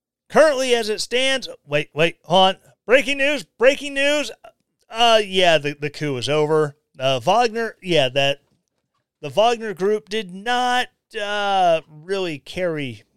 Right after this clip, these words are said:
through with their threats of marching on Moscow. That coup lasted, like, five minutes and then was over. Uh, currently, the head of the Wagner Group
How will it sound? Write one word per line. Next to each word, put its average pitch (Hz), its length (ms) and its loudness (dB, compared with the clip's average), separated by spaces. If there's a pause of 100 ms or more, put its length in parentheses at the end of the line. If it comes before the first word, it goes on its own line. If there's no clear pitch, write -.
(200)
through 175 360 -6
with 135 320 -6
their 131 240 -4
threats 143 520 -4
of 120 340 -8
marching 139 340 -6
on 117 180 -12
Moscow. 170 800 -2 (560)
That 165 260 -2
coup 190 300 -2
lasted, 156 420 -4
like, 147 220 -6
five 120 400 -10
minutes 214 640 -4 (420)
and 175 300 -2
then 147 100 -4
was 135 140 -6
over. 127 320 -4 (680)
Uh, 143 280 -2
currently, 185 460 -8
the 135 460 -10 (640)
head 233 340 -2
of 160 240 -8
the 156 80 -4
Wagner 151 440 -2
Group 156 360 -10